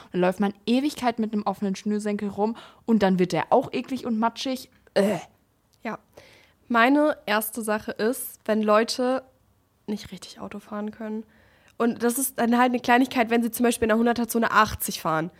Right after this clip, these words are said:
Speaker 2: So, vielleicht gibt es Gründe, warum sie so, so langsam fahren, aber ich persönlich kriege Puls.
Speaker 1: Ja.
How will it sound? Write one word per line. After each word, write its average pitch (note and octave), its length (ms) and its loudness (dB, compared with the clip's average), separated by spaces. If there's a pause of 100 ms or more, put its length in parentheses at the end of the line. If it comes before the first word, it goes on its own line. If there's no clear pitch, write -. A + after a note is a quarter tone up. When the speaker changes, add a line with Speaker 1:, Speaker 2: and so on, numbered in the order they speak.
(260)
Speaker 2:
So, A3 180 6
vielleicht B3 640 2
gibt A#3+ 200 -2
es - 280 -2 (440)
Gründe, A#3+ 420 8
warum F3+ 200 0
sie E3+ 120 -4
so, E3 100 -4 (220)
so F#3+ 140 2
langsam F3+ 340 0
fahren, G#3+ 240 2
aber - 200 0
ich - 140 -6
persönlich A3+ 420 0
kriege G#3+ 260 -2
Puls. D#3+ 480 -6 (260)
Speaker 1:
Ja. D#3+ 260 -6